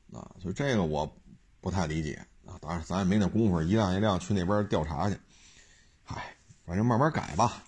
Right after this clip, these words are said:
啊，这也是一个历史机遇啊。你包括你现在，你说这个胡塞武装叮当五四一顿打，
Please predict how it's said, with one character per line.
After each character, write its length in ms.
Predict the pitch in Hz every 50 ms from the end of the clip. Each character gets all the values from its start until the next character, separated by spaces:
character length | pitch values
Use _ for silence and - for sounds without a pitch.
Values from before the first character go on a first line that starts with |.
| - - - - - - - - - - - - - - - - - - - - - - - - - - -
啊， 180 | - 104 76 - - - - - - - - - - - - _ _
这 120 | - 131 120
也 100 | 104 98
是 100 | 117 117
一 40 |
个 80 | 120 135
历 160 | 139 131 104
史 160 | 87 85 82
机 160 | 78 104 127 143
遇 200 | 143 110 78 65 - - - _ _ _ - - - - -
啊。 200 | - 64 64 - - - - - - - - - - - - - - _ _ _ _ _ -
你 60 | -
包 200 | 80 110 117 123
括 440 | 120 127 123 113 113 110 110 110 107 104
你 140 | 87 80 101
现 220 | - - 113 113
在， 260 | 120 123 110 95 - - - - - - - - - - - - - - _ _ - -
你 100 | 95 90
说 180 | - - -
这 220 | 113 - - 127 104
个 240 | 101 101 98 92 - - - - - - - - - - - - - - - -
胡 240 | - - - 98 107
塞 120 | 117 117 104
武 160 | 98 90 95
装 400 | 98 107 110 107 - - - - -
叮 160 | 107 107 107
当 160 | 110 110 104
五 120 | 90 87
四 220 | 85 87 107 92 95
一 80 | 104
顿 160 | 104 107 98 82
打， 320 | - - - 78 - -